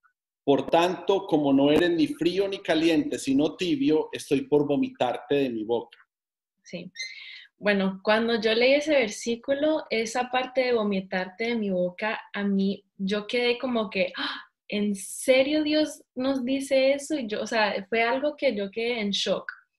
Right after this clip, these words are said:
Speaker 2: Y en, cuando yo empecé a, a meditar en ese versículo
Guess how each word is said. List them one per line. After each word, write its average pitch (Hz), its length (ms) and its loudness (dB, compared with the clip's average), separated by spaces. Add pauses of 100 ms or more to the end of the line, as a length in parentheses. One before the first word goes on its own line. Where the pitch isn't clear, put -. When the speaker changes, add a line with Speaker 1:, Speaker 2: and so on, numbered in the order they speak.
(680)
Speaker 2:
Y 247 720 -2 (160)
en, 240 320 -6 (400)
cuando 247 320 -4
yo 226 100 0
empecé 277 440 2
a, 254 260 4
a 226 60 2
meditar 208 580 2
en 233 140 0
ese 254 200 -4
versículo 233 880 -2